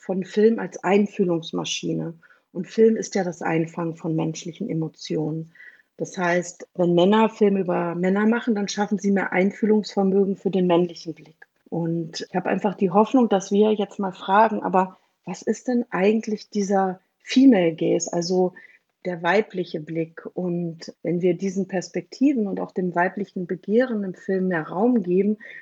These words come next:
dann, glaube ich, können wir wirklich zu einer richtig guten Veränderung kommen, weil das Ganze geht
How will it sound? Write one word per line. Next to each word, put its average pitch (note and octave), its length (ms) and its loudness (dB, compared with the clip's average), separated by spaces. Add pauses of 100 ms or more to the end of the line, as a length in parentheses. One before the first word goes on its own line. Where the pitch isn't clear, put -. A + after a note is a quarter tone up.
(120)
dann, F3+ 160 -2
glaube F#3+ 240 2
ich, G#3 100 -10
können G#3 280 0
wir G3 260 4 (560)
wirklich G#3+ 680 0 (120)
zu - 160 -4
einer F#3 220 -2
richtig G#3 640 0 (340)
guten A3+ 300 2
Veränderung E3+ 720 -4
kommen, D#3+ 480 -6 (420)
weil E3+ 600 0 (260)
das - 160 -16
Ganze G3+ 300 2
geht G3+ 240 0